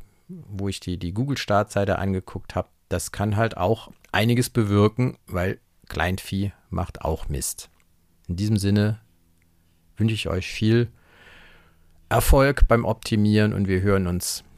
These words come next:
nächste Woche im Podcast wieder oder im nächsten Monat bei diesem Monatsrückblick oder wir treffen uns vielleicht sogar persönlich. Viel Spaß bis dahin und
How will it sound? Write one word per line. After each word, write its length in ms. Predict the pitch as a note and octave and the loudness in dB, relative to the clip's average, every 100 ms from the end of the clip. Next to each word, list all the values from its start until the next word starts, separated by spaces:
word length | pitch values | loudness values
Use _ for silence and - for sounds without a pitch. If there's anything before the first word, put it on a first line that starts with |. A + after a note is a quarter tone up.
| - _ _ _ - | -20 _ _ _ -4
nächste 360 | G#2+ A2+ - G2 | -2 -2 -2 0
Woche 160 | G2+ | 2
im 100 | F#2+ | 0
Podcast 680 | - F2+ - - E2+ - - | 4 2 2 -4 -4 -4 -8
wieder 360 | F2 F2+ F2+ C#3 | -6 -4 -4 -2
oder 400 | D3 B2+ A#2+ - - | 0 0 0 -4 -2
im 160 | G2+ | 0
nächsten 400 | F#2 F2 - - | 2 -2 -6 -6
Monat 540 | E2 F2 F2 F2+ - - | -4 0 0 -2 -8 -12
bei 160 | D#2+ D#2+ | -6 -6
diesem 280 | D#2+ D#2+ D2+ | -6 -8 -6
Monatsrückblick 840 | E2 A2+ B2+ - A#2 - A2 - | -2 0 0 -2 -6 -4 -4 -2
oder 220 | C3+ D3+ C3 | 2 2 2
wir 80 | |
treffen 320 | - - - F#2 | 0 -4 -2 -6
uns 100 | - | -4
vielleicht 400 | E2+ D#2+ F2 - | -2 0 0 -2
sogar 400 | F#2+ F#2 G#2 - - - - | 0 0 0 -4 -18 -16 0
persönlich. 680 | C#3 A2+ G#2 E2 D2+ - - - - | 4 6 6 4 0 -10 -18 -20 -20
Viel 320 | - - A#2 | -12 -8 -6
Spaß 440 | - F2 F2 - | -2 2 2 0
bis 180 | - G2+ | -6 -8
dahin 400 | - F#2+ F#2+ G2 | -4 -2 -2 -2
und 300 | - E2 E2+ | -4 -6 -8